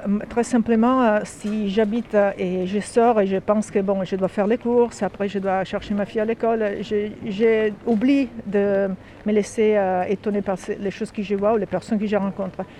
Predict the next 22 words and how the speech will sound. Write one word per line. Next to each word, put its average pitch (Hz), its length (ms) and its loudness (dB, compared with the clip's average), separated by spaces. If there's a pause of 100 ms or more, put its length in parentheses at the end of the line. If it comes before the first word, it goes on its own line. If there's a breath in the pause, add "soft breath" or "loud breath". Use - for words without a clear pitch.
(160 loud breath)
Mais 233 260 4
si 233 220 -4
je 214 160 0
fais 254 220 -2
les 247 100 6
courses 277 280 2
avant, 262 360 4
je 220 100 0
pense 196 240 -2
pas 233 220 4
à 233 40 4
l'école 220 280 0
de 214 80 -2
ma 214 140 0
fille, 269 220 -4
alors 233 320 0
là, 233 320 2
euh, 190 340 0 (240 loud breath)
ta 220 100 2
tête 233 260 -2
est 226 60 2
vide 285 380 0